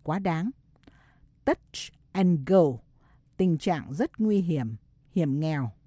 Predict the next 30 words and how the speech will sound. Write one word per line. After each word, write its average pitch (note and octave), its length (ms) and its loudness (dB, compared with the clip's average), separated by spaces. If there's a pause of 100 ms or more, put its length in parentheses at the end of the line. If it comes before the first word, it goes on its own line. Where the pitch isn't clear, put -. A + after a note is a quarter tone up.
(1300)
Out C4 200 6 (280)
of F#3 120 2 (240)
touch, - 520 -2 (340)
không B3 300 0
được F3 240 -2
tin G3 200 0
tức, - 220 -6 (300)
bặt D3+ 200 -6 (140)
tin G3+ 200 0
ai. E3+ 340 0 (1300)
Midas G3+ 520 0 (100)
touch - 340 -2 (960)
là F#3 120 -2
một F3+ 260 -4
cụm F3+ 300 0
từ F3+ 340 4
chỉ D#3+ 360 0
khả D3+ 260 -8
năng G#3 360 -2
lạ E3+ 260 -4
lùng D#3+ 380 0
có A#3 80 -6
thể D#3+ 240 -4
làm D3+ 400 -2
ra F#3 180 -2
tiền D3 380 0 (380)
trong F3+ 340 -2
mọi D3 280 -6
thương F3+ 220 -4
vụ. D#3+ 240 -6